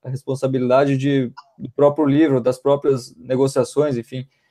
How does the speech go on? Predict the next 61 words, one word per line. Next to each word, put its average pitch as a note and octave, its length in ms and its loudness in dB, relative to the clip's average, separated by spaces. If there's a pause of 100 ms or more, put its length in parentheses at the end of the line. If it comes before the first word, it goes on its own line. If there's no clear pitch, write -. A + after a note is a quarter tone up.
(340)
Mas C#3 140 0
eu D3 60 6
lembrei, D#3+ 380 6
é, E3 180 8
o B2+ 360 0
que, C3 260 -6
o B2+ 360 -4
que C3 100 -4
ele A#2+ 60 -2
comentou, C#3+ 440 0
do C#3 140 -4
que - 140 -10
antigamente C#3 500 2
o - 40 -16
cara D3 140 2
dizia C#3 240 0
que C#3+ 80 -2
era C#3 160 4
músico, C#3+ 440 0
perigava C3 420 2
apanhar B2+ 400 2
e C3 40 0
tal. C#3+ 300 2
Eu C3+ 60 2
lembro D3+ 220 0
que E3 80 0
eu - 260 0
ouvi C#3+ 220 0
uma D#3+ 180 0
piada, C3+ 480 0 (540)
quando C3 140 0
eu C3+ 60 4
falei, D3 300 4
é, F3+ 100 6
me E3 120 0
perguntaram E3+ 480 0
recentemente, G#3+ 520 -2
ah, G3+ 100 4
o F#3 60 0
que, F#3+ 220 -6
eu - 120 -8
sou, E3+ 220 -4
eu E3 40 0
sou - 300 0
escritor F#3 480 2
e - 20 -12
tal. D3+ 220 0
Daí C3+ 100 2
o C#3+ 80 -2
cara D#3 240 2 (100)
falou D#3 220 2
assim, D3 160 -4
"Você C#3+ 140 -8
sabe G3 180 0
qual G#3 100 2
é G#3 40 6
a - 20 -6
diferença F3+ 540 0
entre E3 160 -4
o D3+ 280 0
escritor D3 640 0